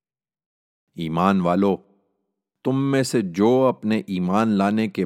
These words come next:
بعد اللہ سے کفر کریں گے، انہیں اگر مجبور کیا گیا ہو اور ان کا دل ایمان پر مطمئن ہو، تب تو کچھ مواخذہ نہیں، مگر جو کفر کے لیے سینہ کھول دیں گے، ان پر اللہ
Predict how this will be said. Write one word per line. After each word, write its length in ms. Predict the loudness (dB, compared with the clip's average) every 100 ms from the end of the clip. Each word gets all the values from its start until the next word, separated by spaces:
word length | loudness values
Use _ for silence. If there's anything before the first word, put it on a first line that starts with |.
| 0
بعد 300 | 2 2 0 -6
اللہ 400 | -4 0 0 -2
سے 160 | -4 -6 -8
کفر 260 | -6 -6
کریں 360 | -4 -4 -4 -4
گے، 160 | -2 -4 _ _ _ _ _ _ -4
انہیں 360 | 0 2 0 0
اگر 280 | -2 0 0
مجبور 480 | 0 -2 0 0 0 0
کیا 240 | 0 0
گیا 280 | 0 -2 -2 -2
ہو 180 | -2 -2 -4 _ _ _
اور 220 | -6 -2
ان 140 | -2 -2
کا 140 | -2 -2 0
دل 160 | -2 -2
ایمان 480 | -6 -4 -2 0 -2
پر 160 | -4 -6
مطمئن 520 | -8 -8 -4 -2 -2
ہو، 240 | -4 -6 -8 _ _ _ _ _ -8
تب 100 | -8 -6
تو 120 | -8 -6
کچھ 320 | -4 -6 -4
مواخذہ 560 | -6 -2 -4 -6 -6 -6
نہیں، 280 | -8 -12 -16 -20 _ _ _ _ _ _
مگر 340 | -8 -2 0 -2 -2
جو 280 | 0 2 0 -2
کفر 260 | -6 -4 -4
کے 220 | -2 -2
لیے 300 | 0 0 -2
سینہ 400 | -4 -4 -2 -2 -4
کھول 400 | -2 2 2 0
دیں 240 | -2 -4
گے، 160 | -6 -6 -10 _ _ _ _ -6
ان 180 | -4 -2
پر 180 | -2 -4 -4
اللہ 400 | -2 -2 -2